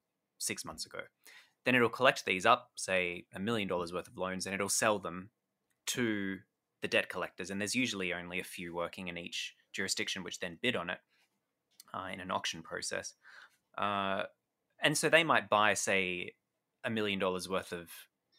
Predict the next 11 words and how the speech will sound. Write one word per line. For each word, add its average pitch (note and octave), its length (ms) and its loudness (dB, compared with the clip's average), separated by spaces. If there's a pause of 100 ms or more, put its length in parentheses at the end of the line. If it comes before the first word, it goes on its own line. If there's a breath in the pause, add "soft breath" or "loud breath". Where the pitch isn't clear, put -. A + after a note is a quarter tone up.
(200)
theoretical F#2+ 640 2
loans E2+ 480 -6 (260 soft breath)
for, E2+ 640 0 (360)
um, E2 320 -10 (460)
ten F#2+ 200 0
thousand D#2+ 320 -6
dollars E2+ 320 -6
or D#2+ 80 -8
something F#2+ 360 -10
or F#2 120 -8
other. F#2+ 200 -10